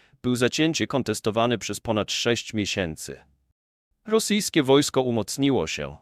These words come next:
kładąc miny, używając dronów i wzmacniając pozycje ciężką artylerią. Każdy kawałek ziemi miał swoją cenę. Ale Ukraina nie tylko przeszła przez to, oni przełamały obronę. Generał Aleksander Syrski, dowódca sił zbrojnych Ukrainy,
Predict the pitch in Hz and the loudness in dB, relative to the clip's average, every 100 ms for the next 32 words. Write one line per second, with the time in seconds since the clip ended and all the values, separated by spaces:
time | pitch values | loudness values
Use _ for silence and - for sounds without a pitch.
0 | _ - 123 120 117 - 123 135 123 139 | _ -2 2 2 0 0 2 2 2 0
1 | - _ _ - 117 110 117 113 101 110 | -4 _ _ -6 -2 2 4 4 0 4
2 | 123 139 143 - 113 110 104 - 120 120 | 4 4 0 -4 -6 -2 -2 0 2 2
3 | 127 - 113 110 110 117 110 110 113 - | 0 -4 -4 -4 -2 -2 -2 -2 -2 -2
4 | 107 104 101 98 92 87 76 64 67 _ | -6 -6 -6 -2 -2 -2 -4 -10 -14 _
5 | _ _ _ _ _ - 165 196 190 202 | _ _ _ _ _ 2 2 2 0 -2
6 | 151 131 117 101 113 127 135 120 101 - | 2 2 2 0 0 2 2 0 -2 -4
7 | 101 87 87 - 117 71 65 _ _ _ | -8 -8 -8 -6 -6 -6 -14 _ _ _
8 | _ _ _ _ 120 113 117 - 113 143 | _ _ _ _ 0 0 0 4 6 6
9 | 180 165 143 147 233 247 196 - 170 - | 4 4 2 2 0 2 -2 0 0 0
10 | 147 - 107 - - 65 - - 95 85 | -4 0 0 0 -6 -6 -8 -4 -2 -2
11 | 107 98 90 85 69 80 90 76 62 67 | 0 0 0 -2 -2 -4 -4 -4 -8 -14
12 | _ _ _ 117 123 151 180 147 131 - | _ _ _ 0 4 8 8 8 4 4
13 | 135 127 117 - 135 113 - 87 107 135 | 2 2 0 2 2 2 -6 -2 0 0
14 | - 151 - 117 101 117 117 104 87 - | 2 2 2 -2 0 2 4 2 -4 -2
15 | 104 107 101 95 | 2 2 2 -2